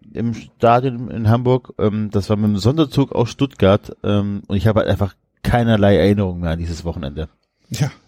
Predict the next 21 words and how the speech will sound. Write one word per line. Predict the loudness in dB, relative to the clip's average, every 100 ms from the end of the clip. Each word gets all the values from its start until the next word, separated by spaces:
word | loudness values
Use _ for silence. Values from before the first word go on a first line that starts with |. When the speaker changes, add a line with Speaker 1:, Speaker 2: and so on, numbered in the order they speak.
| -10
Speaker 2:
das | 0
Speaker 1:
Deswegen | 0 2 0
Speaker 2:
kann | 0 0
Speaker 1:
kann | 2
ich | 2
Speaker 2:
passieren. | 0 -14 -18 -2
Speaker 1:
das | 0 2
Stadion | 2 2 2 0 0
einfach | 0 0 0
nicht | 0 -2 0
bewerten. | 0 2 2 0 -2 -10 -10 -14 0
Es | 0 0
fehlen | 2 4 4 0
achtundvierzig | -4 -4 -4 0 0 0 0
Stunden | 0 0 -2
meines | 2 2 2
Lebens. | 2 2 0 -4
Das |
ist | -4 0
kein | 0 2
Scherz. | 2 2 0 -8